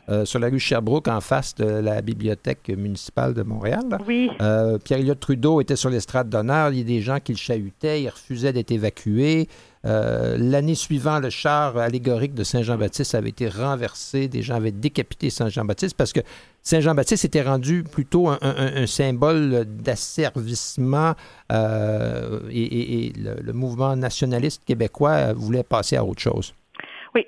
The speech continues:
Speaker 2: en soixante-douze, la Fédération des sociétés Saint-Jean-Baptiste du Québec est devenue le mouvement national des
Speaker 1: Mhm.
Speaker 2: Québécois. C'est en soixante-quinze que Vigneault chante Jean du pays pour la première fois en
Speaker 1: Oui,
Speaker 2: spectacle.
Speaker 1: exact.
Speaker 2: En soixante-seize, le grand spectacle sur les plaines d'Abraham, une fois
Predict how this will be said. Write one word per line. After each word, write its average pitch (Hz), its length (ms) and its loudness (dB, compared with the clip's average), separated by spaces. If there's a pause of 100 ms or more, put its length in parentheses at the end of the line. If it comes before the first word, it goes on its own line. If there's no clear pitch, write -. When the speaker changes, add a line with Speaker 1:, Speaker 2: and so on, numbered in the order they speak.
Speaker 2:
en 208 120 2
soixante-douze, 247 520 2
la 277 100 6
Fédération 220 440 0
des 269 120 -4
sociétés 240 380 -4
Saint-Jean-Baptiste 220 640 0
du - 80 -8
Québec 208 340 0
est 240 60 -4
devenue 202 260 0
le 226 100 4
mouvement 226 400 0
national 226 600 2
des 175 100 4
Speaker 1:
Mhm. 123 140 6
Speaker 2:
Québécois. 202 480 2 (600)
C'est 226 80 0
en 214 120 2
soixante-quinze 254 640 2
que 254 60 2
Vigneault 226 400 2
chante 220 420 0
Jean 240 300 2
du 226 120 -14
pays 240 280 -2
pour 220 200 0
la 196 100 4
première 196 380 -2 (100)
fois 240 120 4
en 240 40 4
Speaker 1:
Oui, 226 100 4
Speaker 2:
spectacle. 254 600 2
Speaker 1:
exact. 254 60 -10 (640)
Speaker 2:
En 208 120 0
soixante-seize, 254 680 2
le 220 120 0
grand 233 200 -2
spectacle 240 680 0
sur - 100 -6
les 214 60 2
plaines 220 200 0
d'Abraham, 214 680 2
une 214 120 -4
fois 202 180 2